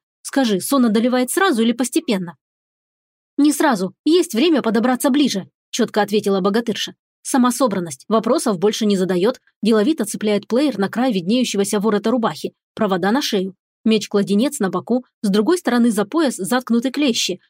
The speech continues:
прут в руках, надеюсь, справимся. Мы вышли. Я взяла велометлу и взлетела над избой.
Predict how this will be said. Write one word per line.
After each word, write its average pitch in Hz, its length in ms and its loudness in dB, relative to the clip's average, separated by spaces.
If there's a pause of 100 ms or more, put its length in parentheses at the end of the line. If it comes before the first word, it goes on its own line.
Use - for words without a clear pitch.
(220)
прут 247 300 0
в 226 40 -2
руках, 240 400 -4 (120)
надеюсь, 226 520 0
справимся. 175 640 -6 (500)
Мы 247 220 2
вышли. 185 380 -4 (280)
Я 226 160 2
взяла 202 300 2
велометлу 196 540 0
и 302 60 2
взлетела 202 460 0
над 202 200 2
избой. 156 340 -6